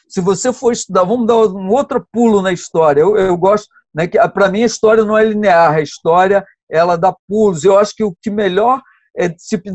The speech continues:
se, se você me pedisse pra desenhar uma história, eu ia desenhar uma espiral, e uma espiral que, de repente,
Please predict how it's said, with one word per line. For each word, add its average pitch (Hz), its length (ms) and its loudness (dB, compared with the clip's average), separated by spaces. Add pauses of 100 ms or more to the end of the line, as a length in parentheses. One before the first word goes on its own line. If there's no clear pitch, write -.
(120)
se, - 200 -20
se 196 120 -14
você 202 260 0
me 240 100 -2
pedisse 196 340 -8
pra 196 120 -4
desenhar 180 480 -4
uma 180 160 -8
história, 202 420 0
eu 208 140 4
ia 202 80 -2
desenhar 180 500 0
uma 180 180 -4
espiral, 202 840 2 (340)
e 180 100 -2
uma 233 200 0
espiral 226 520 2
que, 220 120 -12
de 233 80 2
repente, 220 520 0